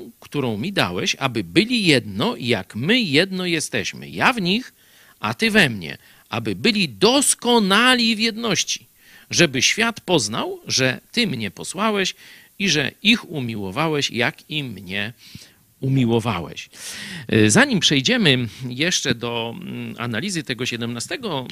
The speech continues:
rozdziału, pokażę wam w listach, e, apostołów, że, mm,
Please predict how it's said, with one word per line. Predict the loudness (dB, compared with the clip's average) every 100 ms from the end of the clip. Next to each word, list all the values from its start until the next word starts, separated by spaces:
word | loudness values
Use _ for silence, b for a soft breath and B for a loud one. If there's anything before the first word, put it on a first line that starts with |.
| -12
rozdziału, | -8 -6 -2 -2 -2
pokażę | -4 -8 -6 -6 -6
wam | -8 -8 -8 -10
w | -14 -12 -12 -12 -14 B B B -8
listach, | -2 -2 -2 -8 -14 -16 -18
e, | -16 -14
apostołów, | -12 -8 -8 -4 -4 -4 -6 -8 -10 -12
że, | -8 -6 -6 -6 -12 B B B
mm, | -14 -10 -8 -6 -8